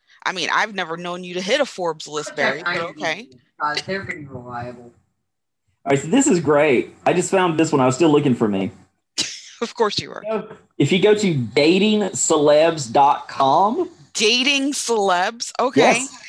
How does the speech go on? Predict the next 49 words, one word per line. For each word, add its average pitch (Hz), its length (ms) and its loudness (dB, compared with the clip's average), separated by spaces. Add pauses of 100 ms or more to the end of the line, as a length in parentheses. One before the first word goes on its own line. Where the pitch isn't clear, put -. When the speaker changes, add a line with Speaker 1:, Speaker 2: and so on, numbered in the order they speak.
(120)
Speaker 3:
I'm 180 180 0
Speaker 1:
Okay. 202 100 6
Speaker 3:
on 185 100 0
there. 143 100 2
Who 233 200 2
is 254 80 0
Barry - 340 0
Reese 180 220 2
dating 151 340 0
now? 143 300 2
It 113 40 0
has 160 180 0
that 160 120 0
same 240 520 0
picture 233 360 2
of 123 120 0
me. 87 260 -6 (240)
Speaker 1:
Mm-hmm. 233 300 -6 (520)
Speaker 3:
Says 147 140 2
American 180 440 0
novelist, 147 360 0
forty-eight 175 420 0
years 160 220 0
old, 123 260 0
says 131 120 -4
I'm 117 120 -2
currently 165 400 -6
single. 127 500 -4 (580)
Speaker 1:
Mm-hmm. 220 400 -10 (380)
Speaker 3:
Says 151 140 2
my 156 100 0
net 160 220 0
worth, 170 320 2
a 180 40 -4
hundred 180 380 0
thousand 156 340 2
to 143 60 -2
one 151 280 -2
million. 120 480 -4 (880)
Right? 113 380 0 (180)
Speaker 1:
I 220 120 -2
mean, 311 160 0
that's 277 200 0
a 294 60 -2
massive 247 600 -2
gap, 202 340 0
but 180 140 -2
okay. 196 480 -6
Uh-huh. 240 220 -6